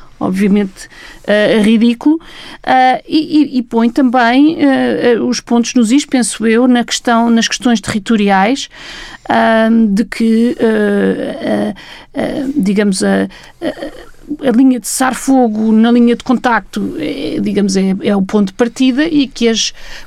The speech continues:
propostas da Rússia de, eh, de tomar parte do Donbass, que ainda não,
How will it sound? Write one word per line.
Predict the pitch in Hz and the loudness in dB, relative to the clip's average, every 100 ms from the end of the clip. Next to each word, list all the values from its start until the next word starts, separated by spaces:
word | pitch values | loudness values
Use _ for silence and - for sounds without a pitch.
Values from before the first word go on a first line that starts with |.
| - | -4
propostas | 233 - 233 - 233 | -4 0 -2 0 -2
da | 214 | -2
Rússia | 196 254 233 240 208 | 2 2 2 0 0
de, | 185 214 208 - | 0 0 0 0
eh, | 214 208 - - - | -2 -4 -14 -18 -10
de | 202 208 | -2 -2
tomar | 190 226 220 214 202 | 2 2 4 2 0
parte | - 220 208 | -2 -2 0
do | 233 | 0
Donbass, | 208 220 202 196 | 2 2 2 0
que | - 226 | 0 0
ainda | 214 247 233 214 | 4 4 2 2
não, | 190 190 196 | 0 0 -2